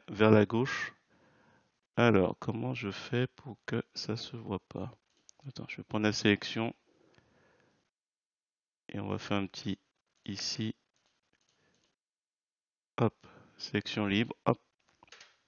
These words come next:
Euh, couper. Il a bien coupé.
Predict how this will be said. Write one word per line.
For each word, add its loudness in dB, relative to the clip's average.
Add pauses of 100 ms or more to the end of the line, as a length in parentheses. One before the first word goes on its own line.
(1120)
Euh, 8 (1800)
couper. 10 (2500)
Il -10
a -4
bien 0
coupé. -2